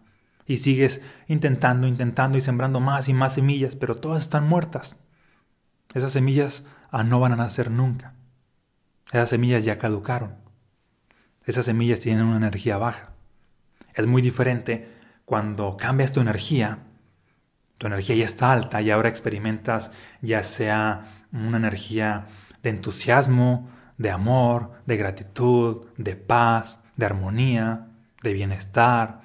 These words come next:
de prosperidad, cualquier, cualquiera de las altas frecuencias, o en este caso, pues cualquiera de los, de los, ah, estados del ser que llegues a despertar en tu interior como vibración, estas ya son, ahora sí que semillas vivas.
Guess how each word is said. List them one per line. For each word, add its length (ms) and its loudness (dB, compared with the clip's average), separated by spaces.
de 80 -4
prosperidad, 720 -4
cualquier, 560 2
cualquiera 360 0
de 60 2
las 180 2
altas 240 -2
frecuencias, 720 -4
o 60 -12
en 100 -4
este 220 -8
caso, 460 -2
pues 140 -16
cualquiera 460 2
de 240 -8
los, 340 -12
de 160 -6
los, 680 -10
ah, 300 -2
estados 440 0
del 140 2
ser 220 0
que 100 -4
llegues 240 0
a 40 -2
despertar 460 -6
en 200 -2
tu 140 0
interior 640 -2
como 240 -6
vibración, 600 -4
estas 300 -4
ya 120 2
son, 440 0
ahora 180 -4
sí 120 -8
que 140 -14
semillas 580 -6
vivas. 500 -4